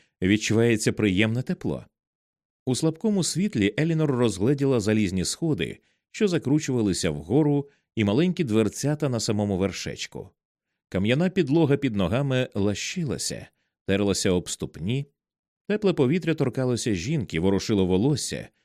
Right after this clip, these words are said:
протікало крізь пальці, легким подихом торкалося губ, а вона танцювала колами. «Не треба мені ані кам'яних левів», подумала вона, «ані олеандрів.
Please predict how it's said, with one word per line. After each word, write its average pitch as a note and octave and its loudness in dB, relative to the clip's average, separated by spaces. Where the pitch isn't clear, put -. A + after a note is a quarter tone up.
протікало E3 0
крізь G2 0
пальці, G2+ -2
легким C#3 0
подихом E3 0
торкалося A#2+ -2
губ, D#2 -6
а D2 -4
вона B2+ 2
танцювала G#2 -2
колами. - -10
«Не F3 0
треба D#3 0
мені C3 0
ані D3 0
кам'яних D#3+ 0
левів», G#2 0
подумала G2 0
вона, G2 -2
«ані E3+ 2
олеандрів. G2 2